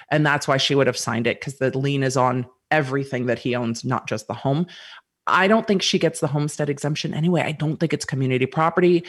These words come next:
Tom could get the homestead exemption, but this is showing that he would have signed that away too, because he's saying anything is waived by Cal to getting it. This is going to be very interesting to see how the court decides it and to see if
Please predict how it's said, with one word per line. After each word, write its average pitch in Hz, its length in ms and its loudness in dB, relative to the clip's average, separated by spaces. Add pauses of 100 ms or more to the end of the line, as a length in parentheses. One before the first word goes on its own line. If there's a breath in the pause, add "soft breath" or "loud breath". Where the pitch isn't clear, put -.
(300 loud breath)
Tom 190 440 4
could 226 180 0
get - 140 2
the 214 60 2
homestead 202 400 2
exemption, 196 680 2
but - 300 0 (140)
this 180 240 2
is 170 100 2
showing 170 380 2
that 139 100 0
he 185 240 -2
would 175 140 4
have 139 80 -2
signed 143 260 0
that 135 140 2
away 131 180 2
too, 208 480 0 (380 loud breath)
because 170 580 2
he's 190 300 0
saying 151 300 2 (100)
anything 175 680 4
is 139 160 0
waived 143 460 2
by 127 160 2
Cal 127 400 2
to 123 320 -2
getting 95 300 -2
it. 65 140 -4 (380 loud breath)
This 175 240 2
is 214 140 0
going 170 280 4
to - 120 -2
be 131 420 2 (360 loud breath)
very 151 380 4
interesting 131 420 0
to 127 60 0
see 139 160 -2
how 127 160 2
the 127 80 4
court - 320 0
decides 123 500 -2
it 202 240 2 (340 loud breath)
and 185 280 4
to 202 100 2
see 175 500 2
if 160 380 2